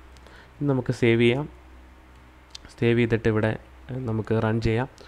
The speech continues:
നോഡ് ഇൻഡെക്സ് ഇപ്പോൾ സെർവർ റൺ ആവുകയാണ്. നമുക്കിനി നമ്മുടെ യു ആർ എൽ വിളിച്ച് നോക്കാം. നമ്മുടെ ബ്രൗസർ എടുത്തിട്ട് localhost colon three thousand എന്ന് വിളിച്ചാൽ കണ്ടോ, നമ്മുടെ എച്ച് ടി എം എല്ലിൻ്റെ അകത്ത് പറഞ്ഞിരിക്കുന്ന കണ്ടന്റ് ഈ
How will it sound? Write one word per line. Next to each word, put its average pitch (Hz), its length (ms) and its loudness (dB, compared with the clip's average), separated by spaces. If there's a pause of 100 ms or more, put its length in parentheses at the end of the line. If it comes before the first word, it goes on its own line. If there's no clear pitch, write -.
(340)
നോഡ് 117 320 4 (240)
ഇൻഡെക്സ് 110 480 0 (760)
ഇപ്പോൾ 131 140 0 (100)
സെർവർ 120 300 6 (100)
റൺ 113 140 2 (120)
ആവുകയാണ്. 113 340 0 (580)
നമുക്കിനി 117 360 -2 (120)
നമ്മുടെ 113 280 2
യു 113 180 2
ആർ 113 120 2
എൽ 123 120 0
വിളിച്ച് 113 280 -2
നോക്കാം. 113 240 -4 (520)
നമ്മുടെ 117 260 -4
ബ്രൗസർ 113 360 -2
എടുത്തിട്ട് 113 360 -2 (720)
localhost 117 480 -2
colon 117 320 0
three 117 220 0
thousand 113 320 -2
എന്ന് 117 120 -2
വിളിച്ചാൽ 113 300 0
കണ്ടോ, 110 220 -6 (540)
നമ്മുടെ 156 240 6
എച്ച് - 160 -6
ടി 165 80 4
എം 160 100 4
എല്ലിൻ്റെ 165 180 6
അകത്ത് 147 260 6
പറഞ്ഞിരിക്കുന്ന 127 540 2
കണ്ടന്റ് 104 400 -2 (1080)
ഈ - 20 0